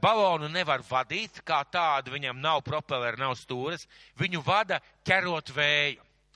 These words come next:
Ķerot vēju, tātad nolaižoties vai paceļoties, eh, regulē to ar šo te, ar šo te, eh, degli, eh, a-, ka-, attiecīgā augstumā, lai tas vējš, eh, nestu tajā virzienā, kur viņam vajadzētu.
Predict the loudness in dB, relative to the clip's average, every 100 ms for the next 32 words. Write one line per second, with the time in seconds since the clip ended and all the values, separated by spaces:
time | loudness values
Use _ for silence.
0 | _ _ 2 4 4 0 0 2 2 0
1 | 0 0 0 -6 -10 -20 -10 -6 0 2
2 | 2 -2 -2 -2 -4 0 -2 -2 -2 -2
3 | 0 0 -2 -6 -16 -20 -8 0 2 2
4 | 0 -2 0 -2 0 -2 -2 -6 -4 -2
5 | -2 -6 -6 -6 -4 -6 -6 -20 -8 -8
6 | 0 0 0 -4 -4 -8 -12 -4 -4 -2
7 | -2 0 0 -2 -4 -6 -4 -2 -2 -2
8 | -6 -2 0 0 -4 -8 -12 -20 _ -2
9 | 4 4 4 0 -6 -2 -2 0 0 -2
10 | -2 0 2 2 -2 -2 -2 -2 -4 _
11 | -4 -2 -2 0 -2 -2 -10 -16